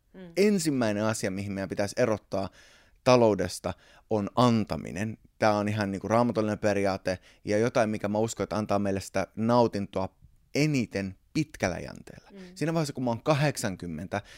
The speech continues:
Speaker 2: niin mä en tuu miettimään kaikkia niitä sipsipusseja, mitä mä söin matkan varrella. Tai ehkä mä tuun, jos mä
Speaker 1: <laughs> Sun, sun tapauksessa, niin varmaan tuut.
Speaker 2: <laughs> Niin, tuun nauttimaan siitä, että mä sain vetää paljon,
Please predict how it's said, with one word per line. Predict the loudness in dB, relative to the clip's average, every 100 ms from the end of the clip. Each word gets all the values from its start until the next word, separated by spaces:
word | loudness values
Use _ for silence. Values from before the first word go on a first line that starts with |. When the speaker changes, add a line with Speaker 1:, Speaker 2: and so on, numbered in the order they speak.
| -10
Speaker 2:
niin | -2
mä | 0
en | 0
tuu | 0
miettimään | 0 0 -2 -2
kaikkia | 0 0 -2
niitä | -4 -4
sipsipusseja, | -2 -2 -2 -12 -10 -6 -4 -4
mitä | -4 -6
mä | -2
söin | -2 -2
matkan | -4 -6 -8 -6
varrella. | -6 -8 -8
Tai | -2
ehkä | -2 0 -2
mä | -2
tuun, | 2 2 2 0
jos | 0
mä | 0
Speaker 1:
<laughs> | 0 -2 -4 -4 -2
Sun, | -2 0
sun | 0 2 2
tapauksessa, | 2 2 0 -2 0 2 4
niin | 2 2
varmaan | 0 0 -2 -4
tuut. | -4 -6 0
Speaker 2:
<laughs> |
Niin, | 2 0 -4 -2 -2 -4 0
tuun | 2 6
nauttimaan | 4 4 2 0 0
siitä, | 0 0 -2
että | -4
mä | -4
sain | -2 0
vetää | 0 0
paljon, | 0 0 0 -2